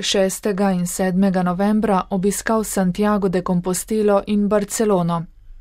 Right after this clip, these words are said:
Dokument je včeraj v Madridu predstavila stalna komisija španske škofovske konference ob koncu svojega zasedanja.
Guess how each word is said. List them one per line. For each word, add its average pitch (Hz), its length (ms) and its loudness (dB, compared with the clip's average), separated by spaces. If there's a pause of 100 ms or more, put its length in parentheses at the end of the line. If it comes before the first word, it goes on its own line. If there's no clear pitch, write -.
(520)
Dokument 196 560 2
je 196 100 2
včeraj 190 520 2
v 180 160 -2
Madridu 185 500 2
predstavila 190 760 0
stalna 196 460 0
komisija 180 600 -2
španske 185 580 -2
škofovske 185 640 -2
konference 196 760 0 (280)
ob 214 180 -2
koncu 202 420 2
svojega 190 520 2
zasedanja. 175 760 0